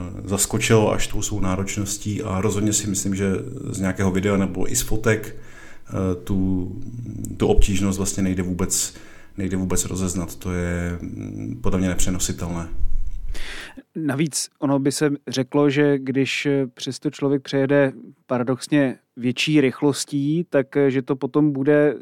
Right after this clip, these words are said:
Speaker 2: tak nějak snazší na přejetí, což možná pro ty profesionální cyklisty tak je, ale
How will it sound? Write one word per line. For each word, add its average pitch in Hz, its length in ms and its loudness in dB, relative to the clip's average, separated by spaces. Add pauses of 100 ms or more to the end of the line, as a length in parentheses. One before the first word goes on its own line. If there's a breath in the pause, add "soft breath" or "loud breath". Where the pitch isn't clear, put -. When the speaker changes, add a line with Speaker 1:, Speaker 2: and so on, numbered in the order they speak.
Speaker 2:
tak - 200 -8
nějak 147 200 0
snazší 147 380 0
na 151 120 4
přejetí, 139 580 0
což 139 260 -8
možná 135 320 0
pro 135 140 -2
ty 143 140 0
profesionální 139 840 0
cyklisty 143 480 -2
tak 139 220 -2
je, 139 220 6
ale 143 340 4